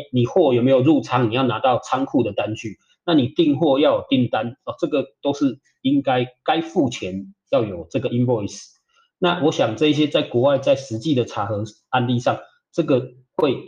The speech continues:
环环相扣。好，可是在台湾就是多了一个这样子的统一发票制度，哦，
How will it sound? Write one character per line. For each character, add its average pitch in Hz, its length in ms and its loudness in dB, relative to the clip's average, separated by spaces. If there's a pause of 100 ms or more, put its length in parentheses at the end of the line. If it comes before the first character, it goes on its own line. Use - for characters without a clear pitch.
环 107 180 -4
环 113 180 -2
相 185 200 0
扣。 - 340 -2 (460)
好， - 180 -16 (400)
可 - 60 2
是 175 180 -4
在 190 160 2
台 170 180 2
湾 156 220 0
就 175 80 2
是 170 160 0
多 151 240 0
了 131 80 0
一 131 160 2
个 135 180 0
这 - 140 -2
样 127 180 0
子 123 140 -8
的 101 120 -8
统 98 260 -6
一 127 40 0
发 127 160 0
票 123 220 2
制 113 200 -4
度， 110 300 -4
哦， 87 220 -6